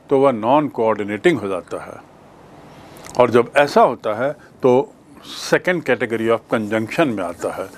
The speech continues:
तो इसमें कौन कौन से, except, if, दो, ये शब्द जो हैं,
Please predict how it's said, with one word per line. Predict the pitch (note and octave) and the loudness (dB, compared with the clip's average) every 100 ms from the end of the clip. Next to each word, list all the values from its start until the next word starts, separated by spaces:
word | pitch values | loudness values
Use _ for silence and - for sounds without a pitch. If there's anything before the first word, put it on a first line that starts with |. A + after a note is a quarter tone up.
| - - | -20 0
तो | D#3+ | 2
इसमें | D3 C#3+ D#3 | 4 4 2
कौन | D#3 D#3 | 4 2
कौन | D3 D3 | 0 -4
से, | C#3+ - D#3+ | -4 -2 0
except, | D#3 - - D#3+ - - _ _ _ _ _ _ _ _ _ _ _ _ - - | 0 -4 0 0 0 -18 _ _ _ _ _ _ _ _ _ _ _ _ -20 2
if, | F#3+ F#3+ - - - - - - - - - - - - - - | 4 4 0 -14 -16 -18 -20 -20 -20 -20 -20 -20 -18 -18 -20 -8
दो, | B2 A#2+ F3 F#3 E3+ G#2 - - - - - - - - | -2 6 8 8 6 2 -4 -18 -20 -20 -20 -20 -6 4
ये | E3 A3+ | 6 6
शब्द | - E3 E3 C#3+ | 4 2 2 0
जो | C#3 B2+ | 2 2
हैं, | A#2+ E3+ | 2 0